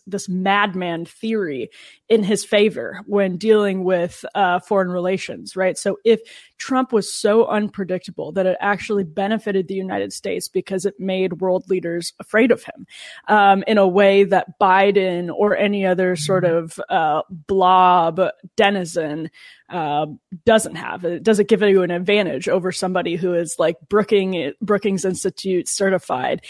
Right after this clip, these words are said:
And I think the answer to that question, as I said then, is yes. But Biden is unpredictable in a very different way. He's unpredictable, um, in the sense that you can never expect him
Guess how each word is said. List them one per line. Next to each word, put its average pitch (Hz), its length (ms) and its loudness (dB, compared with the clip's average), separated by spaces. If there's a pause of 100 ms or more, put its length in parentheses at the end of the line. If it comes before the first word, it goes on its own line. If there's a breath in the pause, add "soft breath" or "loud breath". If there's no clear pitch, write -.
(220 loud breath)
And 220 100 2
I 202 80 4
think 349 200 2
the 139 120 2
answer 226 180 4
to 180 100 2
that 143 100 -2
question, 180 260 -4
as 180 140 -4
I 165 60 -2
said 175 260 0
then, 202 480 2
is 185 220 -2
yes. 226 380 2
But 196 220 0
Biden 220 540 4
is 185 460 2
unpredictable 185 880 2
in - 180 0
a 185 80 -2
very 208 240 4
different 180 540 -2
way. - 340 -2 (300 loud breath)
He's 220 240 2
unpredictable, 196 1200 0
um, 170 460 0
in 214 140 0
the 190 100 -2
sense 190 360 -2
that 180 260 4 (300 loud breath)
you 220 140 0
can 202 280 -2
never 202 580 2
expect - 640 -4
him 175 580 -2